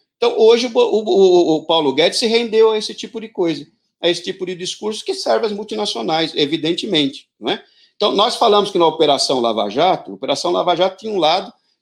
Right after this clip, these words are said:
que é, que era o combate à corrupção, muito, muito, muito, né, que é, que, que foi falado, mas não se falava na quebradeira de empresas brasileiras. Então, a única coisa que o Brasil tinha de nacional que impulsionava,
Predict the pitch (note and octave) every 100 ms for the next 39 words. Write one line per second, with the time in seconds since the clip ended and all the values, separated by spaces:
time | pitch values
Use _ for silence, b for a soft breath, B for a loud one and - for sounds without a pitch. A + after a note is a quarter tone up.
0 | - E3 D3+ D#3 D#3 D#3 C#3 C3 C3 C3
1 | C3+ B2+ - - C#3 F3+ C#3+ C#3+ - B2
2 | C3+ B2+ C3+ C#3 G#2+ F#2 C#3 D3+ b b
3 | - G#2+ - B2+ D3 C#3 C3+ - A#2+ A2+
4 | E3 G3+ B B - F#3+ A#3 A#3 B3 -
5 | G#3 G#3 G#3+ A3+ A3+ A3+ A3+ F3 F3+ G3
6 | G#3 G3+ F3+ F#3+ G3 G3 G#3 A#3 D#3 C#3
7 | F#2+ - _ _ _ - G3+ G3+ F3+ C#4+
8 | D4 D4 - G3 F#3+ F#3 E3 C#3 D#3 D3+
9 | D#3 C3+ C3 B2 - A#2+ A#2+ A2+ C3 A#2+
10 | - C#3 - C3 C3 C#3+ G2+ F#2